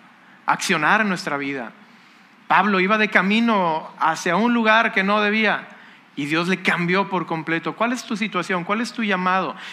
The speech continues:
Y no importa, lo único que quería resaltar ahí son hombres que oraron, son hombres que cambiaron el mundo con la oración y fueron llamados de distintas maneras. ¿Cómo estás siendo llamado tú el día de hoy? A través de un mensaje, a través de un canto, a través de la plática con tu discipulador, tu discipuladora.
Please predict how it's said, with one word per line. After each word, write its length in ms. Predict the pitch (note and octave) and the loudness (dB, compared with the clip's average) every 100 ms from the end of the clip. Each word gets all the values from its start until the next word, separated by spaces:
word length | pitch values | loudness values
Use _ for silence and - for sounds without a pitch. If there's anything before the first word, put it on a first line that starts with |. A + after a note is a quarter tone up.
| - F#3+ | -10 -2
Y 60 | |
no 40 | A3+ | 0
importa, 460 | A3+ A#3 A3+ F#3 | 0 0 0 0
lo 60 | F3 | 0
único 160 | A#3 | 0
que 60 | G3 | 0
quería 340 | A3+ A3+ A#3+ | 0 2 0
resaltar 500 | C4+ G#3+ G3+ F#3 F#3+ | 0 -2 0 0 2
ahí 180 | G3 F3 | 2 0
son 220 | E3 F#3+ F#3+ | -2 -4 0
hombres 440 | F#3+ G#3+ F#3 D#3 | 0 0 -2 -4
que 100 | - | -2
oraron, 520 | E3 E3+ F3 F#3+ D3+ | 2 4 4 2 -2
son 180 | C#3 F3 | -4 -2
hombres 380 | F#3+ F#3+ G3+ F#3+ - - - - - | 0 0 -2 -2 -14 -20 -20 -20 -18
que 100 | - | -4
cambiaron 540 | D3+ D#3+ F3+ G#3+ G#3 | -4 0 2 2 2
el 120 | F#3+ | 0
mundo 340 | F3 G3 F#3 E3+ | 0 0 0 -2
con 140 | D3+ | -2
la 100 | D3+ | 0
oración 540 | C#3+ C3+ - E3+ E3 E3+ | 0 -2 -4 -2 -4 -4
y 200 | F3+ G3 | -4 -4
fueron 320 | F3+ G3 G#3 | -2 -2 0
llamados 320 | G3 G3+ G3+ | 2 2 2
de 60 | F#3+ | -2
distintas 520 | F3+ - G#3 F#3+ D3+ | -2 -4 -4 -4 -6
maneras. 500 | D3+ D3 C3+ C3+ - - - - - | -6 -4 -6 -8 -12 -20 -20 -18 -4
¿Cómo 180 | F#3 | -2
estás 200 | G3+ G#3 | -2 -4
siendo 280 | - G#3 G3+ | -2 -2 0
llamado 440 | F#3 E3+ E3+ E3+ E3+ | 0 0 0 -2 -4
tú 160 | E3 | -4
el 100 | D#3+ | -4
día 240 | D3+ D#3 D3+ | -4 -4 -4
de 140 | C#3 | -4
hoy? 240 | C3+ B2 - - - - | -6 -8 -14 -20 -20 -10
A 20 | |
través 220 | C#3+ C3+ | -6 -4
de 60 | C3 | -4
un 60 | |
mensaje, 520 | A#2 - D#3 D#3+ D#3+ - - | -6 -2 -2 -2 -6 -6 -10
a 80 | - | -8
través 260 | D3 C#3+ C#3 | -4 -4 -4
de 40 | |
un 100 | C3 | -6
canto, 320 | B2 E3 E3+ | -2 -2 0
a 40 | D#3+ | -4
través 160 | D3+ | -4
de 80 | D#3 | -2
la 100 | D3 | -2
plática 460 | D3+ D3+ F3+ E3+ E3 | 0 -2 0 -2 -2
con 180 | D3+ C3+ | -6 -6
tu 140 | C#3 | -8
discipulador, 640 | C3 C3 B2+ A#2+ D3+ G3+ | -8 -10 -8 -4 0 -2
tu 80 | F#3+ | -2
discipuladora. 760 | D#3 - B2+ B2 D3 G3 G3 | -8 -8 -6 -4 0 2 0